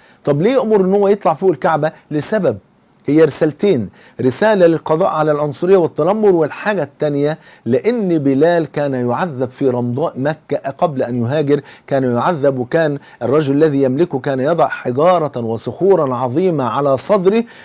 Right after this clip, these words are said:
ويقول له: "آلات والعزى إلهان من دون الله"، فكان يقول: "أحد أحد". فأراد النبي صلى الله عليه وسلم أن يعلمهم قدر بلال، مش انتوا كنتوا بتعذبوه وتحطوا الصخور على صدره وعلى ظهره،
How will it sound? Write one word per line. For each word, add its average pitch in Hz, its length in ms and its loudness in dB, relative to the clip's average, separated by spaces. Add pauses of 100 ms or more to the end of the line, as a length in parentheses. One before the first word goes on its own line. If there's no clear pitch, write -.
(120)
ويقول 147 480 2
له: 175 260 0
"آلات 175 500 2
والعزى 151 640 2
إلهان 156 440 -2
من 139 160 -2
دون 151 180 -2
الله"، 170 180 2
فكان 143 380 -6
يقول: 127 440 -4 (100)
"أحد 127 480 -8
أحد". 98 280 -12 (680)
فأراد 202 520 2
النبي 208 340 0
صلى 196 160 -8
الله 180 180 -2
عليه 202 100 2
وسلم 190 100 -4
أن 180 140 -2
يعلمهم 165 540 -2
قدر 143 320 0
بلال، 110 400 -2 (320)
مش 113 180 -2
انتوا 233 200 2
كنتوا 202 220 -2
بتعذبوه 170 500 0
وتحطوا 165 380 -4
الصخور 160 560 0 (300)
على 151 300 2
صدره 180 480 0
وعلى 165 280 2
ظهره، 233 480 2